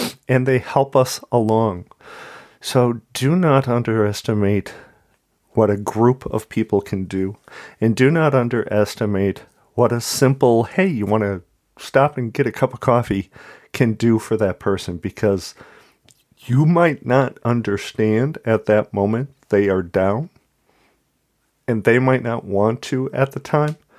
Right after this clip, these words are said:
tell you or explain to you that they are down, but you just being there for them and reaching out can mean so very much.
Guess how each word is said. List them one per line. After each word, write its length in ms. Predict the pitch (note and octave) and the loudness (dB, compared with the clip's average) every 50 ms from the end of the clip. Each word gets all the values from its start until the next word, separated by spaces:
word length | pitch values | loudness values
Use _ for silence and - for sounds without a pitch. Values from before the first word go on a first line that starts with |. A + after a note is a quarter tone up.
| _ - - - - _ _ _ - | _ -20 -20 -20 -20 _ _ _ -14
tell 280 | - - C3 A2 A#2+ | -4 0 2 4 4
you 160 | A#2+ B2 C3 | 2 0 0
or 140 | B2 A2 G#2 | -2 -2 -2
explain 600 | G#2 - - - - - G2+ G#2 A2 B2 C#3 D3+ | -4 -6 -10 -14 -6 0 2 2 4 2 0 -2
to 160 | C#3 - - | -6 -6 -4
you 200 | D#3 D#3+ E3 F3 - _ | -2 -2 -2 -4 -4 _
that 160 | - D3+ D3 | -4 -4 -2
they 140 | - D#3+ D#3 | 0 0 2
are 140 | D3+ D3+ D3+ | 2 2 2
down, 320 | D#3 D#3+ D#3+ E3 F3 F#3+ - _ _ _ _ _ _ _ _ _ _ _ _ _ _ _ _ _ _ _ _ _ _ _ _ _ _ | 2 2 2 2 0 -4 -10 _ _ _ _ _ _ _ _ _ _ _ _ _ _ _ _ _ _ _ _ _ _ _ _ _ _
but 240 | - A#2 G#2 G2 - _ | -2 -2 -2 -2 -4 _
you 540 | A2 G2+ G2+ A2 A#2+ C3 C#3+ E3 F3+ F3+ _ _ - - - - - - - - _ _ _ _ _ _ _ - | -8 -4 -2 0 0 0 0 -2 -6 -10 _ _ -20 -20 -20 -20 -20 -20 -20 -20 _ _ _ _ _ _ _ -2
just 520 | - B2 C3 C#3+ - - - - - _ | 2 2 2 2 0 -6 -14 -16 -14 _
being 360 | - A2 A2 A2+ B2+ C3+ C#3 | 0 0 2 2 2 2 2
there 200 | C#3+ D3+ D3+ D3 | 0 0 0 -2
for 180 | C#3+ - D#3+ D3+ | -2 -2 -2 0
them 220 | D#3 E3 F3 F#3+ - - _ _ _ _ _ _ _ _ _ _ _ _ _ - | 0 0 -2 -2 -6 -12 _ _ _ _ _ _ _ _ _ _ _ _ _ -2
and 180 | A#2 G#2 F#2+ | -2 -2 0
reaching 380 | F#2+ G#2+ A2 G#2+ - - B2+ A2 | 0 0 0 0 -2 -2 -2 0
out 320 | G#2 A2 A#2+ C3 C3+ - - - _ _ _ _ _ _ _ _ _ | 2 0 0 0 -4 -8 -16 -20 _ _ _ _ _ _ _ _ _
can 300 | - - D3 A#2+ A#2+ A2+ | -4 -2 0 0 2 0
mean 240 | A2+ B2 A#2 A#2+ A#2+ | 0 -2 -2 -4 -6
so 720 | - - - - - - G#2+ G#2+ A2 A2+ A2+ A#2 A#2 - _ _ | -8 -10 -12 -2 0 2 4 4 4 2 2 0 -4 -10 _ _
very 320 | - A2 G#2+ G#2 G2+ G2+ | -2 -2 0 0 0 -2
much. 460 | G2 F2+ F2+ - - - - - - | -4 -8 -10 -12 -12 -18 -20 -20 -20